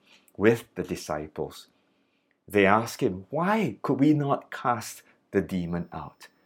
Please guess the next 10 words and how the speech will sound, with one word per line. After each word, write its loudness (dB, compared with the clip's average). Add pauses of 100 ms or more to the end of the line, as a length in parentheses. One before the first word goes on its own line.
(520)
And -8
he -2
pointed 0
out 6
immediately, -2 (640)
it 0
was -2
a -6
faith -4 (400)
issue. -10